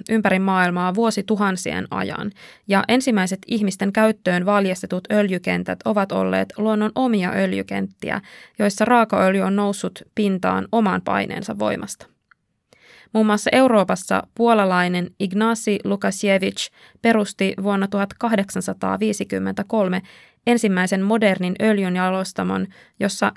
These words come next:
käsiteltiin Ignacin tuttavan takapihalla maasta tihkuvaa öljyä. Vaikka öljynjalostus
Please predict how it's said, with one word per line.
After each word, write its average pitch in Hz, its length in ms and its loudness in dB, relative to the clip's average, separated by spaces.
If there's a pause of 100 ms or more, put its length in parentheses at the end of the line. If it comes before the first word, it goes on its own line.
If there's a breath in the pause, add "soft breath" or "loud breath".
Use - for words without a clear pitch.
käsiteltiin 196 800 -2 (280 soft breath)
Ignacin 220 720 0
tuttavan 240 520 0
takapihalla 185 800 -2
maasta 190 340 -4
tihkuvaa - 540 -6
öljyä. - 460 -4 (1800 soft breath)
Vaikka 247 220 2
öljynjalostus 233 720 2